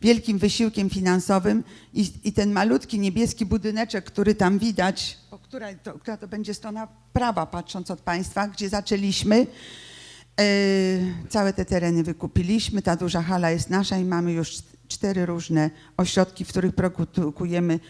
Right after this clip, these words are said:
autobusy, trolejbusy i tramwaje. No i mamy, zatrudniamy dwa i pół tysiąca ludzi.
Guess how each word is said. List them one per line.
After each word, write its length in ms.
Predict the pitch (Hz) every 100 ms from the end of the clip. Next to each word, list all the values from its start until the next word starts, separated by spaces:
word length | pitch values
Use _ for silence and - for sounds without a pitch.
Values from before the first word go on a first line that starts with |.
| - -
autobusy, 640 | 226 226 185 180 180 185
trolejbusy 800 | 196 170 170 160 165 156 160 156 - - - - _
i 80 | 202
tramwaje. 640 | - 170 156 139 135 120 127 - - - - - _ _ _ _ - - - _ _ _ _ _ _ _ _ _ _
No 220 | - 143 170
i 120 | 330
mamy, 560 | 330 269 247 214 220
zatrudniamy 600 | 220 226 220 196 208 208
dwa 180 | 175 180
i 60 | 185
pół 160 | 202
tysiąca 680 | 196 196 185 196 202 175 - 185
ludzi. 640 | 196 202 180 202 240